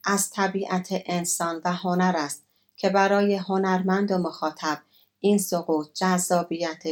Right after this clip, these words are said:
بیشتری دارد تا قداست. در دیدگاه دانته دربارهٔ جهنم،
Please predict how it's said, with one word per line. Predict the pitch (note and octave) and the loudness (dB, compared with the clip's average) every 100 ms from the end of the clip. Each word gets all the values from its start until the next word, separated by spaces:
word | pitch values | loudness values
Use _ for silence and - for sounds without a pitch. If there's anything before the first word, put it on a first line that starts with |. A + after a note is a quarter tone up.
| D#3 | -6
بیشتری | F3+ F3 - F3 F#3 F#3 | -2 -2 -2 -2 0 -2
دارد | D3 C#3 C#3 - _ _ _ - | -4 -6 -10 -14 _ _ _ -6
تا | - | -4
قداست. | C#3+ C#3+ C#3 - - - - - - _ _ _ _ _ _ _ _ _ _ _ _ - | -2 -2 -4 -6 -6 -6 -10 -12 -18 _ _ _ _ _ _ _ _ _ _ _ _ 2
در | G#3+ A#3+ | 6 6
دیدگاه | A#3+ A#3 A#3 A#3+ A#3 B3 | 6 2 4 4 4 4
دانته | A#3+ A3+ A3 A3 A3 | 4 4 2 2 2
دربارهٔ | A3 G3+ G3+ G3 F#3+ F#3 | 4 2 4 4 4 2
جهنم، | F3+ F#3 F3+ F#3 F#3+ G3 F#3+ | 2 2 4 4 4 2 -2